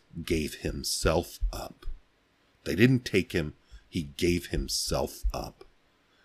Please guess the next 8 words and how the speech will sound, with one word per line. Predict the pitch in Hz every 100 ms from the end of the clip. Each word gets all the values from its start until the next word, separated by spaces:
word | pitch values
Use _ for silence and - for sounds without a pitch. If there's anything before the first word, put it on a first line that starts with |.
| _ -
And | 82 87
what | 101
a | 82
manifestation | 80 80 85 82 82 - 73 69
of | 64 -
power | - 76 65 - _ _ 71
that | 71 76 - -
is. | - - -